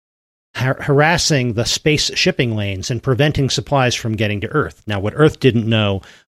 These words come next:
was that the pirates were also Draconian, and they were using these, this false flag pirate, uh, attack, uh, campaign to force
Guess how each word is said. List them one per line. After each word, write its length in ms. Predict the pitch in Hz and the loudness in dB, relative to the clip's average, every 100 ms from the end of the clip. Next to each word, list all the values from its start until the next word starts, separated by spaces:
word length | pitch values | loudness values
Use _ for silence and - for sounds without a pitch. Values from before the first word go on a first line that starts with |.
| - | -4
was 220 | 117 104 | -2 0
that 180 | 110 - | -2 -4
the 60 | - | -8
pirates 540 | - 156 135 113 - | 0 2 4 0 0
were 140 | 120 | 0
also 320 | 110 120 131 107 | 2 2 2 0
Draconian, 720 | 107 - 180 160 104 92 101 - _ _ _ | -2 0 2 2 0 -4 -8 -16 _ _ _
and 220 | 117 113 110 | -2 0 2
they 140 | 120 | 2
were 120 | 113 | 2
using 440 | 110 117 110 110 101 | 2 2 2 0 0
these, 300 | 101 95 - _ _ - | -2 -4 -8 _ _ -12
this 140 | 92 | -10
false 300 | - 123 113 | -2 0 2
flag 300 | - 113 98 | 2 2 2
pirate, 460 | - 127 131 110 - - | 2 4 4 4 -2 -4
uh, 260 | 110 98 - | 0 0 -2
attack, 480 | - - 104 - - - _ _ _ _ _ _ 127 | -2 2 2 0 -10 -20 _ _ _ _ _ _ 0
uh, 160 | 107 | 2
campaign 720 | - 123 110 - 117 107 107 - _ _ - | 2 2 2 2 2 2 0 -4 _ _ -8
to 420 | 127 113 110 107 | 0 2 2 0
force 520 | - 151 147 - - | 2 4 4 2 -2